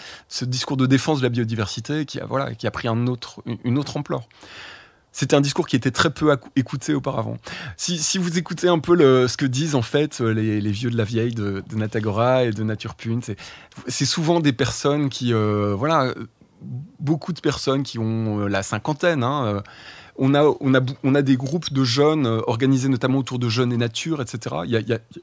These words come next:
il y a également des jeunes au sein de Natagora. Mais le, le profil du naturaliste, voilà, c'est souvent la cinquantaine, souvent un, une majorité d'hommes. Euh,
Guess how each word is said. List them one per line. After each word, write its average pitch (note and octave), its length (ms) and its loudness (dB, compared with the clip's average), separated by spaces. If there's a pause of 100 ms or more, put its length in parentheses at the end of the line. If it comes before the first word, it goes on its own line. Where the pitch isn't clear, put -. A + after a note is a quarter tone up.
(260)
il - 60 -6
y - 20 0
a A#2+ 40 0
également B2 360 -2 (840)
des B2 100 -2
jeunes C#3 200 2
au A#2+ 40 -2
sein B2+ 140 -4
de A#2+ 60 -2
Natagora. A#2 420 -2 (420)
Mais C3 100 4
le, C#3 180 4
le D3+ 100 6
profil D#3 500 -2
du C#3 120 0
naturaliste, C3 640 2
voilà, A#2+ 220 0
c'est A2 140 -8
souvent A#2+ 260 -4
la A2 100 0
cinquantaine, A2+ 640 -4 (260)
souvent A#2 640 -4
un, G#2+ 380 -6
une C3+ 80 -2
majorité A#2+ 480 4
d'hommes. A2+ 440 2 (800)
Euh, B2+ 680 4